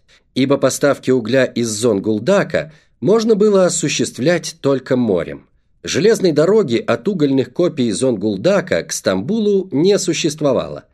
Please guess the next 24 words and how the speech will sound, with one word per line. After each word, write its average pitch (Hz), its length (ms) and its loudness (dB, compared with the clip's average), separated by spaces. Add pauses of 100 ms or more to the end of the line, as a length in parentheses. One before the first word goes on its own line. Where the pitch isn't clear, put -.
(420)
а 120 100 0
поставка 135 520 0
гужевым 113 420 0
транспортом — 151 840 -4 (720)
это 147 220 0
даже 98 300 0
не 87 80 -2
смешно. - 400 -8 (960)
Союзникам 202 640 0
к 190 80 -4
исходу 127 380 2
августа 180 440 0
с - 140 -2
огромным 175 480 2
трудом, 123 500 0 (220)
буквально 151 580 2
чудом, 180 540 -2
удалось 151 500 0
эвакуировать 143 720 0
свой 151 280 0
десант 170 560 -2 (240)
с 117 120 -8
Галиполийского 143 800 0
полуострова 165 760 0